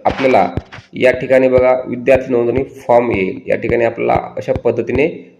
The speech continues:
नोंदणी करायची आहे. मित्रांनो, ही नोंदणी कशी करायची आहे हे आपण या ठिकाणी बघणार आहोत. तत्पूर्वी आपण या ठिकाणी अर्ज सादर करण्यापूर्वी काही महत्त्व-, महत्त्वपूर्ण सूचना कोणत्या आहेत ते आपण या ठिकाणी, अ, या व्हिडिओमध्ये बघणार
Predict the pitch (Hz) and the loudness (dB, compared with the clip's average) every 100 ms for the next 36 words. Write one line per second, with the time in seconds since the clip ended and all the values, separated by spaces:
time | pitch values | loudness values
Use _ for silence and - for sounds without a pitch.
0 | - 113 113 113 117 110 104 104 123 131 | -4 2 2 2 2 0 0 -4 -2 0
1 | 143 135 123 127 143 - 135 160 156 143 | 0 2 2 2 -2 -4 -6 -2 2 2
2 | 139 131 113 123 127 127 139 123 117 - | 2 0 0 -2 0 0 -2 -2 -2 0
3 | 127 127 151 - - - - - 110 117 | 0 0 0 -4 -12 -14 -16 -6 0 4
4 | 143 156 147 147 - - 139 - 170 170 | 4 4 4 2 -2 -4 -2 0 2 2
5 | 127 - 127 - 143 135 139 131 131 170 | 2 0 -4 -2 2 2 2 0 0 0
6 | - - - 123 139 175 175 147 143 131 | -4 -8 2 4 4 2 2 0 2 2
7 | 131 131 135 131 131 120 127 127 117 - | 2 0 -2 -2 -2 -2 -2 -2 -4 -8
8 | - 120 131 156 165 156 - - 165 165 | -4 -2 0 0 0 -2 -4 0 0 2
9 | 139 117 104 110 - - _ _ - 143 | 0 0 0 0 -4 -12 _ _ -2 2
10 | 139 143 135 123 123 113 143 - - - | 2 2 2 2 0 0 0 -2 -6 -18
11 | - - - - _ _ _ _ - - | -18 -16 -16 -18 _ _ _ _ -16 -10
12 | - 131 117 117 117 117 175 214 - _ | 0 2 4 2 2 0 -2 -4 -12 _
13 | 107 104 110 | 0 0 2